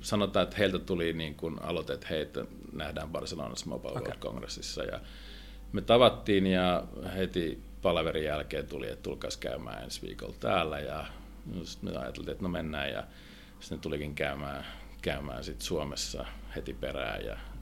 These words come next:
Speaker 1: sit mä ramppasin sitä väliä, <laughs> väliä heidän kanssaan.
Speaker 2: Minkä,
Speaker 1: Ja
Speaker 2: miten sä luonnehtit, minkä kokoinen Pride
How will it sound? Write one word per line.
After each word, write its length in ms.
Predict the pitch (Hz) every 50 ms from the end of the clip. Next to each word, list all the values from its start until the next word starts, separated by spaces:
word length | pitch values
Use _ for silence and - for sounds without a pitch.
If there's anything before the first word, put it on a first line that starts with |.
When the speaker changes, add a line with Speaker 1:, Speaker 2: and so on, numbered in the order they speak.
| - -
Speaker 1:
sit 340 | - - - - - - - -
mä 120 | - 82 76
ramppasin 440 | - 78 76 - - - - 87 73
sitä 240 | - - 78 76
väliä, 320 | 73 73 71 65 - - - - - 139 - - - -
<laughs> 320 | - - - - - -
väliä 300 | 87 85 82 85 78 73
heidän 240 | 76 76 69 69 71
kanssaan. 380 | - 69 67 - - - - 277
Speaker 2:
Minkä, 120 | - 262
Speaker 1:
Ja 60 | 233 - - -
Speaker 2:
miten 200 | 208 233 233 254
sä 60 | 202
luonnehtit, 320 | 208 196 170 160 147 139 151
minkä 200 | 190 214 208 -
kokoinen 420 | - 202 190 190 - 123 107 95 95 - -
Pride 260 | - 117 104 104 104